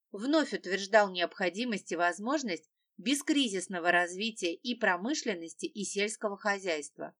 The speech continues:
Любые другие подходы в решении экономических проблем – Бухарин назвал авантюристическими. «У нас должен быть пущен в ход,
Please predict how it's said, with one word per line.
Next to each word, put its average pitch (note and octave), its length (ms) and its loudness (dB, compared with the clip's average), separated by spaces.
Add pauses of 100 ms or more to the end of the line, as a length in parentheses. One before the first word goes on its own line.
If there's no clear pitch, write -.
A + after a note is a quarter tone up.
(260)
Любые B3 380 2
другие B3+ 400 -2
подходы G#3 560 0
в E3+ 40 -8
решении G3+ 520 -2
экономических G3 800 -6
проблем – G#3 480 0 (400)
Бухарин A#3+ 500 4
назвал F#3+ 520 4
авантюристическими. G3 1400 -4 (540)
«У G3 80 -8
нас B3 320 4
должен A#3 460 0
быть A#3+ 220 -6
пущен A#3+ 400 -2
в G3 60 -12
ход, E4 280 2